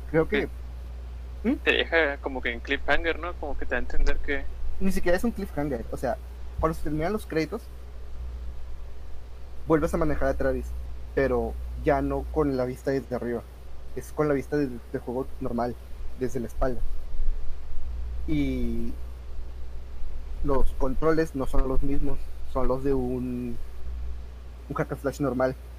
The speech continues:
Speaker 1: un No More Heroes normal. Y estás en un nivel predeterminado de Unreal. Y
Speaker 2: Unreal
Speaker 1: con un
Speaker 2: Engine.
Speaker 1: personaje de Unreal Engine. Y si te acercas al, a un personaje que está al frente,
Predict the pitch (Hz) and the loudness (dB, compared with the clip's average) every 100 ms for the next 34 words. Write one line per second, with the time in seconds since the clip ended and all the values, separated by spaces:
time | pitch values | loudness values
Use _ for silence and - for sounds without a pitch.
0 | - 127 123 113 - - 135 135 131 139 | -14 -10 -8 -8 -10 -6 -2 -2 -2 -2
1 | 120 117 113 117 - - - - - - | -2 -4 -4 -4 -6 -8 -10 -10 -8 -4
2 | - - - - - - - 135 - 151 | -2 -4 -6 0 6 6 8 8 8 4
3 | 147 143 143 143 143 139 - - - - | 4 2 2 -2 -4 -8 -12 -14 -8 -2
4 | 156 147 143 - 190 175 170 160 143 139 | 2 4 2 0 2 4 4 4 2 2
5 | 147 165 165 151 139 147 151 - - - | 4 4 4 2 2 0 0 -8 -12 -12
6 | - - - - - - - - - - | -12 -12 -12 -12 -12 -14 -12 -12 -12 -12
7 | - 143 143 151 156 143 - 170 160 - | -8 -8 -2 2 4 4 2 0 4 6
8 | 359 - - - - 170 175 180 196 208 | 6 4 2 2 2 4 6 6 6 6
9 | 180 - - - - - - - - - | 4 -4 -10 -14 -14 -14 -12 -10 -8 -6
10 | - - - - - - - - - - | -4 -2 4 4 4 0 -2 0 4 4
11 | - 160 - 165 - 160 156 170 214 196 | 2 -2 -2 -2 -4 -2 -2 -2 -2 0
12 | 151 123 - - 139 170 165 143 - 160 | 0 -4 -8 -6 -4 -4 -2 -4 -4 -4
13 | 151 156 151 | -2 -2 -2